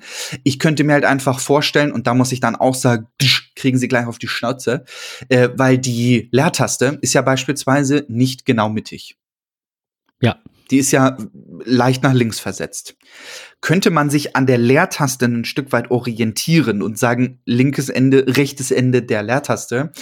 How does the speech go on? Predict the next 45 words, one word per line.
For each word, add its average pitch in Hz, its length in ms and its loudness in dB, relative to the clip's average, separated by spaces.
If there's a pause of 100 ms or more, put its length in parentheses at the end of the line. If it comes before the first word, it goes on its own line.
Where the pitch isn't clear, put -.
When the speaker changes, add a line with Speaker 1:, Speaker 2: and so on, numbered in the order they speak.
(280)
Speaker 1:
alles 135 280 2
nach 120 100 2
unten 151 380 0
weg, 127 240 0
da 127 160 2
sitzt 131 320 0
das - 160 -4
Touchpad, - 560 -8 (400)
dann 127 160 0
kann 151 180 -2
man 156 160 2
ja 143 100 4
immer 151 140 4
noch 143 140 2
so - 120 0
ein 143 60 4
bisschen 143 260 2
sagen, 127 200 4
ja, 120 120 2
wenn 131 120 4
man 131 100 4
mal 127 80 4
mit 127 220 2
einem 120 180 -2
Auge 127 220 2
nach 117 120 -4
unten 131 240 -2
schielt, 127 220 0
dann 113 140 -2
weiß 123 220 0
man, 113 180 -4
wo 117 80 -2
mit 117 180 -2
dem 113 100 -2
Finger 117 300 -2
Ende 120 220 0
ist - 180 -6
oder 117 220 -6
auch - 120 -14
nicht. - 320 -4 (640)
Aber 113 180 0
Speaker 2:
Ja. 107 40 0
Speaker 1:
das 131 220 0
ist 131 140 0
doch, 123 120 -4